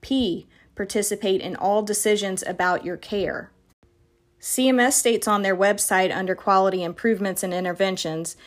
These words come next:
that disparities in the quality of care of minority populations, um, even when they have the same insurance, socioeconomic status, and comorbidities as their non-minority counterparts,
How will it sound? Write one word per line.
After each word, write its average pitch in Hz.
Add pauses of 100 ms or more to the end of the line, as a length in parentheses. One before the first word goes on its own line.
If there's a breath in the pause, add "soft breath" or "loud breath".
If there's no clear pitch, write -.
(180 loud breath)
that 208
disparities 202
in 196
the 185
quality 190
of 175
care 196
of 185
minority 185
populations, 170 (600 soft breath)
um, 170 (300)
even 254
when 226
they 208
have 196
the 175
same 208
insurance, 208
socioeconomic 196
status, -
and 190
comorbidities 185 (320 loud breath)
as 185
their 180
non-minority 190
counterparts, 180